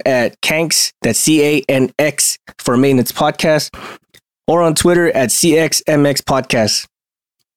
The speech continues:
Check out some of our affiliates like Rockwell Time, where they make both rugged and classy watches to fit your lifestyle. Use the code C X four M X and save ten percent off your purchase.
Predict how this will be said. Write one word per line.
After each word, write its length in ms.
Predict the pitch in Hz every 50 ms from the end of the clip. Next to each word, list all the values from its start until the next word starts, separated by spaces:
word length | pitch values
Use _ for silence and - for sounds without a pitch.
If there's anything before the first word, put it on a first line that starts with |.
| _ _ _ _ _ _ _ _ _ _ _ _ _ _ _ _ _
Check 200 | - - 147 139 175
out 100 | 160 156
some 180 | - 185 170
of 100 | 165 156
our 120 | 147 139 127
affiliates 580 | 120 - - - 175 180 180 180 170 - -
like 140 | 147 131 120 107
Rockwell 400 | 123 135 135 135 - 135 117 110
Time, 460 | 107 - 156 156 156 156 156 156 143 - _ _
where 100 | - 127
they 120 | 135 135 139
make 240 | 143 147 151 135 139
both 180 | 139 123 110 107
rugged 440 | 107 120 143 156 165 170 165 139
and 280 | - - 165 180 180 165
classy 360 | - - 147 147 - - 147
watches 440 | 135 135 135 139 139 - 151 143 -
to 120 | - - 202
fit 320 | - - - 170 165 - -
your 220 | 147 151 147 139
lifestyle. 580 | 131 131 127 120 - - - 110 104 104 107 - - - _ _ _ _ _ _ _ _ _ _ _ _
Use 200 | - 139 143 139
the 100 | 160 151
code 260 | 135 170 147 127 110
C 280 | - - - 147 120 -
X 340 | 165 160 135 - - - - _
four 340 | - - 147 151 156 143 -
M 220 | 160 143 127 -
X 380 | - 160 170 170 - - - - _ _
and 140 | - - -
save 220 | - 156 131 113 -
ten 180 | - 160 151
percent 340 | - 143 - - 160 156 147
off 160 | 135 139 139
your 120 | - 127 110
purchase. 500 | - 151 139 - - 113 101 - -